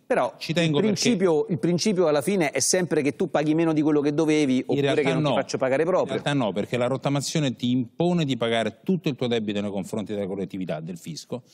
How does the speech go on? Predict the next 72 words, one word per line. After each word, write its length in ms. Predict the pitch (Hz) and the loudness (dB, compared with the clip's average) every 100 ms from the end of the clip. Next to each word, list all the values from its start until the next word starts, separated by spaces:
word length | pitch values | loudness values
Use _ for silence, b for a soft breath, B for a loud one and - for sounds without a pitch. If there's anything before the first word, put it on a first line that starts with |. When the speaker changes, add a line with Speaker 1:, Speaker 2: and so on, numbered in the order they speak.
| b b | b b
Speaker 2:
ti 140 | 139 | -4
sconto 440 | 131 - 170 123 120 | -2 0 0 0 -2
gli 120 | 117 | 0
interessi 580 | 135 127 151 135 101 - | -2 0 0 0 -2 -4
e 40 | |
le 100 | 131 | -4
sanzioni 400 | 135 147 - 160 | -2 -4 -2 0
Speaker 1:
Le 80 | 202 | 0
Speaker 2:
che 80 | 156 | 0
si 60 | |
Speaker 1:
sanzioni. 160 | - 110 131 | 0 0 0
Speaker 2:
sono 60 | |
maturate 640 | 123 127 147 139 120 117 | 0 0 0 0 0 0
nel 160 | 113 101 | -2 -4
corso 160 | - 233 | -2 0
Speaker 1:
Sei 100 | 233 | 2
perdonato 680 | 214 175 208 214 220 214 | 2 2 2 2 2 2
sul 240 | 185 190 160 | 2 2 0
fatto 300 | 185 170 170 | 0 0 2
che 100 | 156 | 2
hai 60 | |
pagato 340 | 143 135 127 113 | 2 0 2 2
dopo 240 | 104 135 | 0 0
e 60 | 233 | -2
quindi 340 | 110 151 143 - - - | 0 0 -2 -4 -18 -4
Speaker 2:
È 100 | 131 | -2
stato 400 | - 170 160 160 | 0 0 0 0
Speaker 1:
è 100 | 151 | 2
diverso 460 | 160 156 180 - | 2 2 2 2
dal 120 | 156 160 | 2 2
Speaker 2:
quindi 140 | 175 | 2
Speaker 1:
trattamento 380 | 147 175 185 190 | 0 0 2 2
di 100 | 156 | 0
chi 120 | 143 | 0
invece 260 | 151 156 196 | 0 2 0
ha 40 | |
dovuto 340 | 143 135 117 | 2 0 0
pagare 320 | 107 123 127 135 | 0 0 2 2
quelle 160 | 113 | 0
sanzioni, 500 | 123 147 - 160 139 | 0 0 0 0 0
quindi 100 | 151 | -2
si 260 | 151 - 165 | 0 -2 -2
è 40 | |
Speaker 2:
Innanzitutto 80 | 147 | 0
Speaker 1:
creato, 500 | 131 135 139 151 139 | 0 0 2 2 0
si 80 | - | -2
è 40 | 127 | 0
dato 220 | 139 151 | 0 0
un 140 | 165 | -2
premio 480 | 196 147 131 151 180 | 0 2 2 0 -2
a 120 | - | -4
chi 120 | - | -4
ha 60 | 131 | -4
pagato 360 | - 127 117 123 | -2 -2 0 -2
più 160 | 180 | -4
tardi 340 | - 123 135 196 | -2 0 0 -2
rispetto 360 | 175 - 117 | -4 -2 -2
a 60 | 123 | -2
chi 80 | 127 | -4
ha 40 | |
pagato 360 | - 117 110 120 | -4 -4 -4 -4
in 100 | 113 | -4
tempo. 380 | 135 92 85 - | -2 -2 -6 -12
Speaker 2:
Beh, 140 | - | -12
pagare 400 | - 120 135 139 | -6 -2 0 0
il 60 | 127 | 0
dovuto 280 | 139 139 107 | 0 0 0
non 140 | 104 | -2
è 60 | 90 | -2
proprio 220 | 98 92 | -2 -4
un 100 | 87 | -4
premio. 360 | 90 85 85 | -6 -6 -8